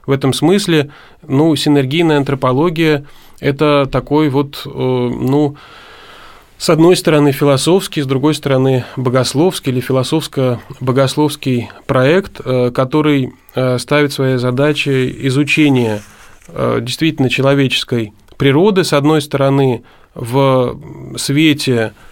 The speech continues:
писаний отцов, и здесь большую роль играет неопатристический синтез, э, вот в духе отца Георгия Флоронского, Флоровского, а с другой стороны,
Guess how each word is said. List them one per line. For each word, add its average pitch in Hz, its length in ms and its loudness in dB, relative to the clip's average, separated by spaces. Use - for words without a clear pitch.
писаний 139 560 2
отцов, 135 600 -2
и 156 80 0
здесь 147 400 -2
большую 135 480 -2
роль 131 220 0
играет 120 500 -2
неопатристический 127 1120 -4
синтез, 131 680 -2
э, 123 640 -4
вот 127 260 -4
в 120 80 -8
духе 131 360 0
отца 127 220 -2
Георгия 123 380 -2
Флоронского, 165 640 -2
Флоровского, 147 540 0
а - 20 2
с 127 40 -2
другой 131 280 2
стороны, 165 500 0